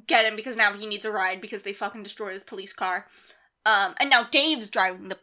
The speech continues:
the ice cream truck. Great, love it. Um, <laughs> there's this, they pull back on the camera and they're like, "Well, where are we going?" And then it's, like, obviously dubbed over lines where Dave's like,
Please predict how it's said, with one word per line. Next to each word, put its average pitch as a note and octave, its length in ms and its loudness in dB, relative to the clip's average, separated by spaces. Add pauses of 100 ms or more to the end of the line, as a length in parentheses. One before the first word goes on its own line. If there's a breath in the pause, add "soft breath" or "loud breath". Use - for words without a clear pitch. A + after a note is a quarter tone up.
the A3 240 0
ice G3 200 0
cream G3+ 240 -10
truck. - 420 -6 (840)
Great, G3+ 380 -2
love G3 300 -2
it. A3+ 180 -2 (840)
Um, G#3 500 4 (180)
<laughs> - 200 -14
there's F4+ 460 2
this, F4 300 0 (520 loud breath)
they E4 160 4
pull D4+ 300 2
back D#4 280 8
on D#4+ 100 2
the C#4+ 100 -2
camera C#4 560 -2 (560 loud breath)
and A#3 380 4 (220 soft breath)
they're C#4 120 0
like, C#4 200 0
"Well, D#4+ 160 4
where G4 180 6
are F4+ 60 0
we E4+ 80 -2
going?" F#4 380 2
And B3+ 200 0
then C4+ 140 -4
it's, C#4+ 160 -2
like, C#4 240 0
obviously B3+ 520 0
dubbed A3 300 2
over A#3+ 220 0
lines G#3 380 0
where A#3+ 80 -6
Dave's A3 260 -4
like, G#3 160 -2